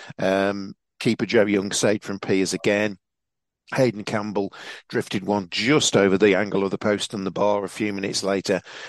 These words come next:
and it literally could have been, Telford could have been five one down at half-time. Um,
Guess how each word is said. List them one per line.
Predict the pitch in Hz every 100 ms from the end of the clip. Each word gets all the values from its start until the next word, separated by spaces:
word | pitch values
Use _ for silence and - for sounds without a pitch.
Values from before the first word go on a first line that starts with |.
| -
and | 117
it | 110 110
literally | 117 - 107 101
could | 117
have | 98
been, | 98 95
Telford | - 135 -
could | -
have | 101
been | 90
five | - 101 90
one | 95
down | 92 95 90
at | -
half-time. | 98 92 - 92 85 - - - -
Um, | 101 104 104